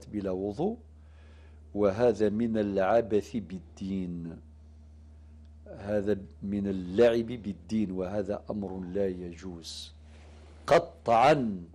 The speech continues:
قولا واحدا. ربي يهديه،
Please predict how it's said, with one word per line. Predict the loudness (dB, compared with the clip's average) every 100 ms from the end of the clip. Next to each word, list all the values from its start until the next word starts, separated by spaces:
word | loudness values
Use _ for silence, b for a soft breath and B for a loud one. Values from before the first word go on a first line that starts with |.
| -10 4
قولا | 4 4 2 2 0 0
واحدا. | 2 2 0 -10 -6 -4 -4 -10 -18 b b b b b b b -20 -20 -20 -20 -20 -4 4
ربي | 4 2 -8
يهديه، | -8 -16 -20 -20